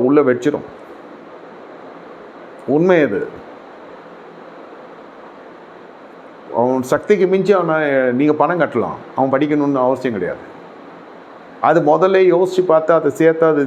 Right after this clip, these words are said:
ஜெயிக்குமா தோக்குமானோ அது தெரியணும். எல்லாமே தொழில்நுட்ப கல்வி படிச்சா மேல வரலான்றது எல்லாருக்குமே ஒரு பெருமையா தான் இருக்கும். படிக்க, படிப்பு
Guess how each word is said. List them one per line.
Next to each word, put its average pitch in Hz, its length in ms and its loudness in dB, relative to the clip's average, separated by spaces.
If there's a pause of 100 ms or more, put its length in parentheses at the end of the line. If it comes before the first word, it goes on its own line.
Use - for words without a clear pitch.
ஜெயிக்குமா 151 380 0 (120)
தோக்குமானோ 147 440 0
அது 139 180 0
தெரியணும். 123 380 -2 (920)
எல்லாமே 175 440 4 (100)
தொழில்நுட்ப 170 440 2
கல்வி 156 220 2
படிச்சா 151 300 2 (120)
மேல 147 220 2
வரலான்றது 139 540 2
எல்லாருக்குமே 143 420 2
ஒரு 131 140 -2
பெருமையா 135 340 0
தான் 131 120 2
இருக்கும். - 240 -14 (380)
படிக்க, 151 300 2 (300)
படிப்பு 156 260 2